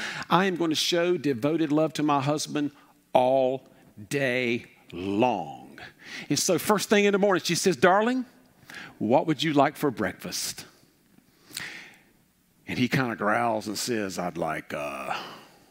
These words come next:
I'd like toast and grits. I'd like sausage and bacon. And I'd like two eggs, one fried,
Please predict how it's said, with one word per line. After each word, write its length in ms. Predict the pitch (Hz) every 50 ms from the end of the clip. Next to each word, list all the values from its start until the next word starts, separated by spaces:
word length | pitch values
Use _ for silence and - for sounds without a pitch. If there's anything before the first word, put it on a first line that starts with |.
| _ _ _ _ _ _ _ _ _ - - - - -
I'd 160 | - 80 80
like 280 | 85 87 82 78 - -
toast 520 | - 110 104 113 120 - - - - - - - - _ _ _ _ _ _ _ _ _ _ -
and 120 | 78 85 80
grits. 600 | 101 104 104 104 - - - - - - - - - _ _ _ _ _ _ _ _ _ _ _ _ _ -
I'd 160 | - 90 90
like 560 | 90 95 98 98 98 95 92 - - - 113 - _ _ _ _ - - _ -
sausage 760 | - - 127 117 117 - - 123 123 110 - - - - - - - _ _ _ _ _ _ _ _ _ _ _ _ - _ _ -
and 260 | - 135 127 110 92
bacon. 480 | - 90 85 - - 113 123 135 131 - _ _ _ _ _ _ _ _ _ _ _ _ _ _ _ _ -
And 120 | 90 98
I'd 140 | 107 110 110
like 240 | 117 120 113 107 -
two 280 | - - 147 139 127 127
eggs, 640 | 120 104 90 85 80 76 73 - - - - - - - _ _ _ _ _ _ _ _ _ _ _ _
one 180 | - 110 117
fried, 440 | 110 - - 131 131 131 131 127 127